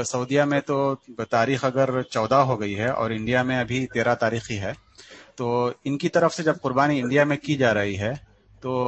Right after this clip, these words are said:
وہاں پہ تو تیرہ تاریخ تک قربانی کی جا سکتی ہے، تو اس لیے وہاں پہ کر رہے ہیں۔ لیکن یہ چونکہ خود اپنی ذات سے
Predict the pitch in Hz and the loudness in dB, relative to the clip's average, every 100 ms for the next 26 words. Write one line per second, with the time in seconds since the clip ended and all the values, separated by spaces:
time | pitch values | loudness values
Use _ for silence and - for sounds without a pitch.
0 | 120 110 98 95 95 - 113 120 139 131 | 0 0 -2 -2 -6 -6 0 0 0 -6
1 | - 127 131 131 127 120 127 - 123 113 | 0 2 4 2 0 -4 -6 -6 -8 -2
2 | 117 117 143 135 131 - 131 131 120 123 | -2 -2 0 2 0 -4 -2 -2 -4 -2
3 | 127 123 113 117 117 - 127 131 131 123 | -2 0 0 -2 -4 0 2 2 0 -2
4 | - - - 117 123 156 151 143 165 156 | -6 -20 -12 -4 -2 0 2 4 4 2
5 | 156 151 156 135 - 165 151 - - - | -4 0 0 0 -2 -2 -2 -4 -4 -4
6 | 147 143 151 135 131 135 - | -10 -2 -2 2 2 2 2